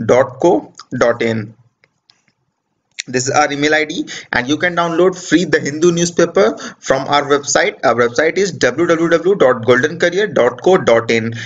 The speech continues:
and you can also purchase study material for various banking exams. Soon we are,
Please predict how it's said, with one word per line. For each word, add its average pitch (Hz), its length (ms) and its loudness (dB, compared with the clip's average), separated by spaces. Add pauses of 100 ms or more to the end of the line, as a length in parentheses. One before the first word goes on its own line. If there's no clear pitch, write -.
(120)
and 127 180 -2
you 135 60 -4
can 135 180 -4
also 143 380 0
purchase 185 480 2
study 170 300 -4
material 170 400 -2
for 127 260 2
various 143 380 -2
banking 127 340 -4
exams. 113 680 -2 (320)
Soon 185 320 2
we 180 100 4
are, 180 160 4